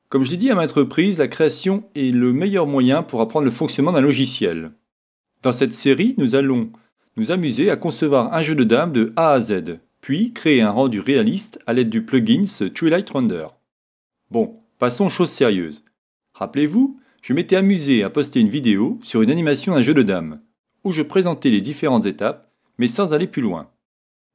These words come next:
Cette fois-ci, nous allons faire le jeu de dames, comme évoqué précédemment, de A à Z. Pour finir, on aura deux solutions finales. Soit télécharger votre modèle sur trois D Warehouse, afin que la communauté SketchUp voit votre modèle,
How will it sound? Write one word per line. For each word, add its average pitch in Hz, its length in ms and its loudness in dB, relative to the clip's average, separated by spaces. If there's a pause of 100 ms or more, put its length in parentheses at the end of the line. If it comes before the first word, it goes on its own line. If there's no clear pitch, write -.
Cette - 200 -4
fois-ci, 135 520 0 (140)
nous 123 140 -2
allons 170 160 0
faire 135 280 2
le 104 60 0
jeu 160 160 0
de 165 60 2
dames, 135 500 0
comme 165 140 2
évoqué 131 400 0
précédemment, 139 580 2
de 107 220 -2
A 156 180 4
à 110 80 4
Z. 82 380 -4 (1040)
Pour 151 140 -2
finir, 220 480 2
on 131 120 4
aura 143 180 4
deux 160 140 2
solutions 180 380 2
finales. 80 480 -2 (560)
Soit 214 220 2
télécharger 156 440 0
votre 139 220 2
modèle 123 320 4
sur 110 140 -2
trois 117 140 0
D 117 80 4
Warehouse, 101 680 0 (200)
afin 113 200 -4
que 117 80 -4
la 113 80 0
communauté 131 420 2
SketchUp 123 600 -2
voit 113 280 2
votre 104 280 -2
modèle, 98 420 -2